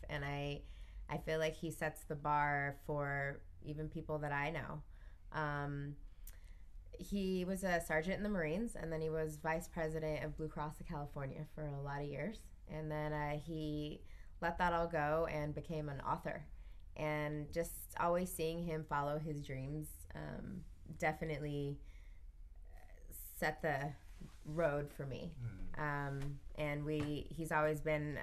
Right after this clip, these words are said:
Speaker 1: a very good role model and, uh, always allowed me to be who I am. And I think that's the best, is that in our family, we all really just celebrate each other's individuality.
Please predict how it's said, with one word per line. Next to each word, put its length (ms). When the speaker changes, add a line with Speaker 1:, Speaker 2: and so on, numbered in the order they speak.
Speaker 1:
a 60
very 340
good 200
role 140
model 580
and, 540
uh, 440
always 540
allowed 360
me 260
to 60
be 400
who 140
I 280
am. 220
And 100
I 60
think 240
that's 260
the 80
best, 400
is 140
that 240
in 140
our 140
family, 420
we 120
all 200
really 240
just 240
celebrate 400
each 180
other's 280
individuality. 840